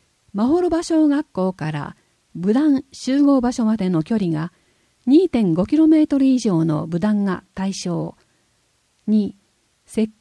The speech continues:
計、建設、埋蔵文化財発掘、プール及び旧校舎解体等の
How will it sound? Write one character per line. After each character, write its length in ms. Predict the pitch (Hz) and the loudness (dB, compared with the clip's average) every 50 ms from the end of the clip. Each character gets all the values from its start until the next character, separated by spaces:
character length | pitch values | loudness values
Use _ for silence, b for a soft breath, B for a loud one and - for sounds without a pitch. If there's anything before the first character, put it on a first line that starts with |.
| _ | _
計、 360 | - 277 269 254 240 240 - - _ _ _ _ _ | -4 -2 -2 -2 -2 -4 -6 -10 _ _ _ _ _
建 220 | - 208 240 294 | -4 -2 0 0
設、 520 | - - 214 220 214 - 190 180 175 - - _ _ _ _ _ _ _ _ - | 0 -2 -4 -4 -4 -6 -6 -8 -8 -8 -10 _ _ _ _ _ _ _ _ -4
埋 260 | 190 220 277 349 359 | -2 0 0 0 0
蔵 200 | 320 330 311 302 | 0 2 2 2
文 220 | 277 294 294 277 269 | 4 4 4 4 2
化 140 | 269 269 | 2 -2
財 260 | 247 - 180 160 151 151 | -4 -2 -2 -2 -4 -4
発 240 | 151 185 180 - _ _ | -4 -6 -8 -10 _ _
掘、 420 | - 202 - - 170 165 165 - - _ _ _ _ _ _ _ _ _ _ _ | -12 -12 -10 -8 -6 -6 -6 -8 -12 _ _ _ _ _ _ _ _ _ _ _
プ 80 | - 330 | -2 0
ー 180 | 349 339 311 226 | 2 4 2 2
ル 240 | 185 165 151 - - - | 2 0 -2 -4 -6 -6
及 260 | 185 214 240 233 208 | -4 -2 0 0 0
び 240 | 175 147 151 180 - _ _ _ _ _ _ _ _ _ _ | -2 -2 -4 -4 -6 _ _ _ _ _ _ _ _ _ _
旧 260 | - 269 302 320 330 | -2 0 2 2 0
校 240 | - - 330 294 240 | -2 -2 0 0 0
舎 340 | 214 - - 165 147 - - _ | -2 -4 -6 -8 -8 -8 -10 _
解 200 | - 202 226 294 | -8 -6 -4 -4
体 220 | - - 247 247 240 | -4 -4 -4 -4 -2
等 240 | - 220 196 175 160 | -2 -2 -2 0 -2
の 280 | 147 147 151 160 - | -2 -4 -4 -8 -10